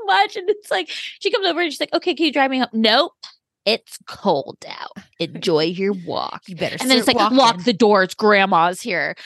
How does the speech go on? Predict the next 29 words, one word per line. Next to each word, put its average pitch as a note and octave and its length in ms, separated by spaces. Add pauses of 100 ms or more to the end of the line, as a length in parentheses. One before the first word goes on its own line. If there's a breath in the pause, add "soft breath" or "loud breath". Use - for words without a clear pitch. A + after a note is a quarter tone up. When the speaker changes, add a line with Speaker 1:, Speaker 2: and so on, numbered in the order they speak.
Speaker 1:
I'm C4+ 80
like, B3+ 280
"Okay, C#4+ 340
you B3+ 120
guys D#4+ 180
are F4 60
telling C#4+ 260
me B3+ 100
that A#3+ 140
this G#3 160
scene G3+ 220
wasn't F#3+ 280
set F3+ 180
up, F3+ 120
that E3+ 120
we F#3 100
were F#3 120
just F#3+ 180
gonna G3 140
watch E3 260
her F#3+ 100
daughter E3 260
create F3 280
a D#3 60
prom D#3+ 600
poster." G#3 600
No, C#4+ 220
we C4 80
weren't. E3 260